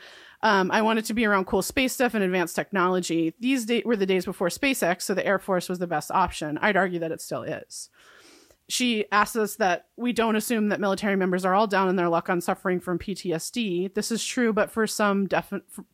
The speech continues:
true for some, but definitely not all. It's similar to when white people assume that all black people live in urban areas riddled with crime. We do not. Uh, true.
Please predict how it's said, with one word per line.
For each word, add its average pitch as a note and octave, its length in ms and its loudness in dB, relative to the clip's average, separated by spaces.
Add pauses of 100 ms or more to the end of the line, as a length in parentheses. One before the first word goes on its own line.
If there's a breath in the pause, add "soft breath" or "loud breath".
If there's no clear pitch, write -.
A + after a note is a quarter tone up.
(100)
true D4 200 0
for C#4+ 100 0
some, G3+ 280 2
but F#3+ 120 2
definitely F3+ 300 2
not F3 160 2
all. D#3 360 0 (540 loud breath)
It's G#3+ 140 -2
similar C4 320 4
to B3 160 2
when G3 160 4
white F3 180 2
people F#3 220 -2
assume F#3 240 0
that F3 100 4
all E3 120 4
black D#3+ 280 0
people D#3+ 300 -2
live D#3 160 0
in D#3+ 100 0
urban D#3+ 320 -2
areas D#3 380 -4
riddled D#3 200 -2
with D3 160 -8
crime. E3 540 0
We F3 140 0
do D3+ 100 -4
not. D3+ 320 -4 (920)
Uh, F#3 80 -6 (240)
true. - 280 -10